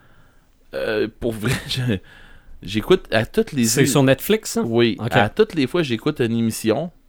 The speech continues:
Speaker 1: Puis là, là-dedans, il y a un détective holistique. Il y a des assassins holistiques aussi. Puis là, tu vas te demander, c'est quoi, euh, quelqu'un, quelqu'un
Speaker 2: Ouais,
Speaker 1: qui est
Speaker 2: c'est
Speaker 1: quelque
Speaker 2: ça.
Speaker 1: chose holistique ?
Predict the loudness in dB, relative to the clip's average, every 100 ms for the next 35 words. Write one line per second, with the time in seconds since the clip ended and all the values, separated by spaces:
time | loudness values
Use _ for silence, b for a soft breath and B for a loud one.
0 | _ -2 2 4 2 4 2 2 4 6
1 | 6 2 b b b _ -4 -2 -2 -4
2 | -6 -6 -2 -2 -4 -8 -8 -12 -12 -8
3 | -4 0 0 0 -4 -6 -8 -8 -10 -10
4 | -12 -8 -8 -8 -10 -12 -20 -2 0 2
5 | 0 2 0 0 -2 -6 0 2 2 0
6 | -4 -4 -6 -2 2 4 4 0 0 0
7 | 2 4 2 2 -2 -4